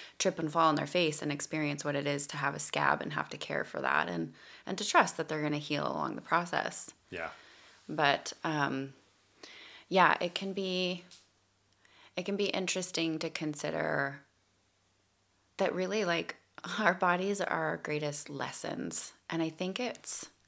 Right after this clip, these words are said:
Speaker 1: I always wanna say it's Pema Chodron, but I think I'm wrong in saying that, um, the,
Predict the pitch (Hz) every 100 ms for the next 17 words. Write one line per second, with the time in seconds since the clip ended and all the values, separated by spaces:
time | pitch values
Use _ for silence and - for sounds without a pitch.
0 | _ _ _ _ - - - - - 180
1 | 208 208 254 240 180 165 170 - 165 151
2 | 143 - 143 143 131 135 139 143 156 151
3 | 180 151 147 147 147 147 147 143 143 147
4 | 160 - - - _ _ - 143 151 147